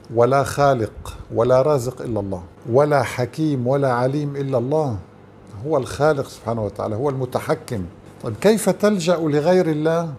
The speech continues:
وأنت تقول لا إله إلا الله؟ إذن أنت لم تفهم معنى لا إله إلا الله. من هنا أيها الأحبة،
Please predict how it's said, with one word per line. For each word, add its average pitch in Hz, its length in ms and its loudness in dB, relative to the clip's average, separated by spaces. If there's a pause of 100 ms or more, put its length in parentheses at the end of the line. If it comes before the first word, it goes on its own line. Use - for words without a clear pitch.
(160)
وأنت 160 260 -6
تقول 131 400 -4
لا 117 100 0
إله 117 280 -2
إلا 107 140 -2
الله؟ 117 180 -2 (280)
إذن 147 220 -4
أنت 165 380 -2 (280)
لم 156 180 0
تفهم 127 460 0
معنى 123 260 2
لا 104 120 0
إله 98 380 -4
إلا 90 160 -10
الله. 85 140 -14 (140)
من 117 140 -2
هنا 185 280 2
أيها 175 240 4
الأحبة، 143 600 -2